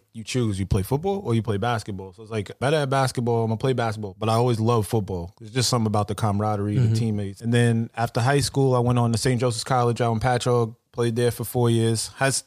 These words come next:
Speaker 1: had an opportunity to go play overseas. Didn't take it because it was like, "Oh, the money's not worth it. You know, I'm gonna make more money being an accountant here."
Speaker 2: Where were you gonna go?
Speaker 1: It was a couple different places. One of them was, like, Puerto Rico.
Speaker 2: Okay. It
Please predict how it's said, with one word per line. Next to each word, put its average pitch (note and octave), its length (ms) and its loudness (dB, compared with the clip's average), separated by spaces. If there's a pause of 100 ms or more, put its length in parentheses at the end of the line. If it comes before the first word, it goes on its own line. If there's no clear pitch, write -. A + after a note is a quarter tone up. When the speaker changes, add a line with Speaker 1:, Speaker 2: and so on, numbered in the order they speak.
Speaker 1:
had D#3+ 200 0
an D#3 80 2
opportunity D#3 340 0
to C3+ 60 0
go C3 120 2
play B2+ 200 2
overseas. A#2+ 480 0 (420)
Didn't D#3 240 0
take D3 240 2
it D#3 180 -4
because C3 240 -2
it B2+ 40 0
was A#2+ 100 0
like, B2 160 0
"Oh, E3 160 4
the D3 80 4
money's C#3 300 2
not B2 200 0
worth B2+ 280 -2
it. B2+ 240 -2
You C3 80 -8
know, A#2+ 240 -2
I'm A#2+ 120 0
gonna A#2+ 160 2
make A#2 160 2
more A#2 160 0
money A#2 240 2
being A2+ 220 -2
an G#2+ 80 -4
accountant C3+ 400 0
here." D3 120 4
Speaker 2:
Where F#3+ 120 4
were C#4+ 80 2
you G#3 140 2
gonna C#3+ 160 2
go? G2+ 200 0 (480)
Speaker 1:
It C#3+ 80 0
was C3 200 0
a A#2+ 40 -4
couple C3 320 -2
different A2+ 280 0
places. G2+ 440 -2
One C3+ 160 -2
of F#3 40 0
them F3+ 140 2
was, C3 100 2
like, A#2 200 2
Puerto A#2 200 4
Rico. A2 460 2 (180)
Speaker 2:
Okay. A#2+ 300 2
It C#3 180 -2